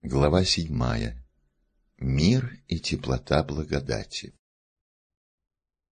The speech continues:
«Каким же образом, — спросил я батюшку отца Серафима, — узнать мне, что я нахожусь в благодати Духа Святаго?»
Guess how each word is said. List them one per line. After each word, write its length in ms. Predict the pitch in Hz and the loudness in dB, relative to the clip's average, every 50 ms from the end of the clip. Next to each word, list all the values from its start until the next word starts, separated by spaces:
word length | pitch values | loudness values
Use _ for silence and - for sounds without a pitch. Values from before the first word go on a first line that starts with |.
| _ _ _ _ _ _ _ _ _ _ _ _ _ _ _ _ _ _ _ - | _ _ _ _ _ _ _ _ _ _ _ _ _ _ _ _ _ _ _ 2
«Каким 360 | - - 143 - - 196 185 | 4 6 6 8 6 6 6
же 200 | 175 - 180 170 - | 6 4 2 4 4
образом, — 640 | - 165 165 143 107 80 80 69 67 78 71 69 67 | 4 6 6 8 8 6 6 6 4 2 0 0 0
спросил 560 | - - - 82 85 80 - - 113 113 98 | -2 0 2 2 2 2 2 2 2 2 4
я 140 | 87 82 76 | 4 4 4
батюшку 500 | 73 92 104 98 90 - - - 73 71 | 4 2 2 2 0 -2 -2 0 0 2
отца 400 | 69 67 - - - - 95 92 | 2 2 0 0 0 2 2 2
Серафима, — 760 | - - - 73 65 - - 120 127 107 62 58 - - _ _ _ _ _ _ _ _ _ _ _ _ _ _ _ _ _ - | 0 -2 -2 -2 -2 -2 0 0 0 0 -2 -6 -10 -14 _ _ _ _ _ _ _ _ _ _ _ _ _ _ _ _ _ 2
узнать 640 | 95 110 117 110 117 123 147 170 175 170 - - | 4 6 6 6 6 4 6 6 4 2 0 -2
мне, 340 | - - 64 62 57 60 64 - _ _ _ - - - _ _ | -4 -4 -4 -2 -4 -6 -8 -12 _ _ _ -20 -20 -20 _ _
что 240 | - - - - 92 | -6 0 4 6 8
я 160 | 110 143 151 | 8 8 6
нахожусь 480 | 156 143 - 143 127 131 139 131 135 123 | 4 2 2 0 0 0 0 0 0 0
в 120 | 104 82 | 0 0
благодати 640 | 80 90 101 98 101 107 101 113 127 135 - - 135 | 2 2 4 4 4 4 2 2 0 -2 -2 -4 -6
Духа 380 | 131 131 131 123 101 - - | -4 -4 -4 -4 -4 -4 -6
Святаго?» 720 | 120 - - - 117 113 - - - - - - - - | -6 -6 -6 -8 -10 -10 -10 -12 -12 -12 -12 -14 -16 -18